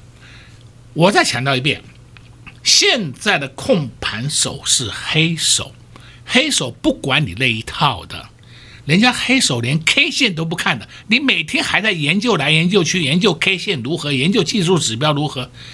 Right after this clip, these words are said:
人家连 K 线都不看的人，还会看技术指标吗？你讲技术指标给他们听，他们根本叫做五煞煞，是不是？不知道你们在讲什么东西，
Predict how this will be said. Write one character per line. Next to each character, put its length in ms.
人 160
家 160
连 160
K 340
线 300
都 160
不 160
看 300
的 100
人， 240
还 240
会 180
看 320
技 240
术 320
指 300
标 320
吗？ 260
你 140
讲 220
技 160
术 180
指 180
标 200
给 120
他 80
们 120
听， 240
他 120
们 120
根 160
本 100
叫 120
做 80
五 240
煞 280
煞， 180
是 60
不 60
是？ 60
不 100
知 160
道 200
你 120
们 140
在 80
讲 240
什 100
么 120
东 120
西， 280